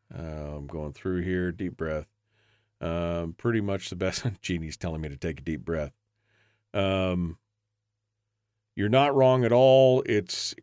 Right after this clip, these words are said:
ridiculous to leave your kids in the hands of crazies not being active in their school or community, then get mad about the stupidity going on." Yeah, Greg says, "I see this list as a good idea, the list in the bathroom idea." Yes, I mean, again, I don't see,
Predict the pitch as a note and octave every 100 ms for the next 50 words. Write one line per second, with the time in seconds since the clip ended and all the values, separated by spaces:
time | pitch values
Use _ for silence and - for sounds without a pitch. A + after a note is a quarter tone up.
0 | - G2+ G#2 A#2+ B2 A#2+ - G#2 G#2+ G#2
1 | G2 - A2+ A2 G2 G#2 F2+ E2+ A2+ A2
2 | A2 G2+ G2+ - G#2 G2 F#2+ F#2+ G2 F2+
3 | F2+ F2 - F#2+ F2+ - F#2 G2 F#2+ F#2+
4 | F2+ F2+ F2 E2+ F2 F2 E2+ D#2+ - -
5 | F#2 - F2+ D#2 D2 D2 C#2 C2+ A1+ -
6 | _ _ _ _ _ _ _ _ _ _
7 | _ _ - A2 E2+ - F#2+ B2 F3 -
8 | B2 A#2 C#3+ - F#3+ E3 E3 - C3+ C#3
9 | - A#2+ G#2+ B2 A#2 G#2 F2+ F#3 F2+ D2
10 | G2+ A#2 A2+ A2 G2 A#2+ B2+ A2 F2+ D#2+
11 | - - G#3+ G3 - - C#3 D#3+ D#3+ D#3
12 | A#3+ B3+ - F3+ G#3+ - A3+ G#3+